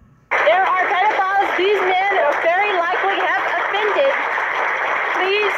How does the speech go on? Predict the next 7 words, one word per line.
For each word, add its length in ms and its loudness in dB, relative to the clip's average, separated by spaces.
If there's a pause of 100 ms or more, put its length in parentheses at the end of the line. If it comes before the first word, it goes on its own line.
go 140 0 (100)
to 80 -2
the 140 0 (100)
police. 360 -2 (1500)
This 180 0
is 160 0
disgusting. 840 -2